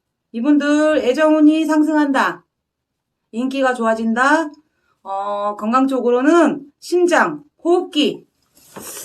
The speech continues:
이쪽으로 조금 주의를 하시고요. 그리고 횡재수도 있으나 약간의 구설도 따르겠다. 음? 인기가 많아지다 보면 구설도 생길 수도 있어요. 음?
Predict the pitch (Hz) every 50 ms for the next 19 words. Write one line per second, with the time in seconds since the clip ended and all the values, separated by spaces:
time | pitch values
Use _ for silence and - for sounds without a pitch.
0 | - - - 240 269 277 285 330 330 302 302 294 302 311 320 320 330 302 302 311
1 | 311 302 302 320 285 269 269 262 269 269 285 285 285 277 294 294 285 294 262 254
2 | 240 247 262 285 320 339 349 349 - - - - 208 220 208 240 269 269 269 294
3 | 339 349 381 381 359 - 339 339 330 320 311 311 302 302 302 294 339 311 285 180
4 | 247 254 294 320 311 247 - - - _ _ _ _ _ - 202 208 208 208 -
5 | 226 226 240 269 294 311 294 294 220 220 220 220 214 269 294 320 320 311 311 311
6 | 302 294 262 269 - 220 220 226 247 269 294 320 349 349 - - - - 220 262
7 | 285 330 311 - - _ _ - 214 262 269 285 294 269 233 208 208 226 247 247
8 | 233 226 247 240 233 240 233 233 226 220 214 - 226 262 269 226 220 208 190 -
9 | 269 269 294 294 - - 214 202 202 - - 233 220 202 196 214 233 277 311 311
10 | 285 - - _ _ _ - 208 262 302 294 302 -